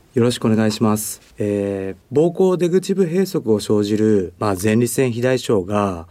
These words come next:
まあ、様々な下部尿路症状を、まあ、生じる基準といたしましては、まあ、蓄尿と排尿のサイクルごとに、まあ、膀胱の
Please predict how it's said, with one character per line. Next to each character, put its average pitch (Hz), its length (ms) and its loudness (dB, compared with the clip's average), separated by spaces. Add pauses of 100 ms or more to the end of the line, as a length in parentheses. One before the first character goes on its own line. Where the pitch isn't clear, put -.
(200)
ま 117 100 -2
あ、 - 20 -4
様 143 260 0
々 165 220 2
な 110 100 2
下 135 180 -2
部 123 160 2
尿 120 300 2
路 - 20 -2
症 135 220 2
状 107 180 -4
を、 107 380 2 (420)
ま 139 120 0
あ、 - 20 2
生 139 300 4
じ 131 160 0
る 139 220 4
基 - 180 -8
準 143 100 2
と 110 100 0
い 107 60 2
た 107 140 -2
し - 100 -4
ま 143 100 -2
し - 80 -8
て 135 100 -4
は、 110 360 0 (480)
ま 151 100 0 (120)
あ、 - 40 -20 (100)
蓄 - 320 0
尿 156 280 2
と 107 400 2
排 131 420 0
尿 131 200 4
の 123 100 0
サ 131 200 -2
イ 131 80 2
ク - 120 -2
ル 139 120 4
ご 135 100 4
と 131 120 2
に、 110 320 2 (380)
ま 113 120 -2
あ、 - 20 0
膀 123 340 2
胱 123 300 4
の 123 320 2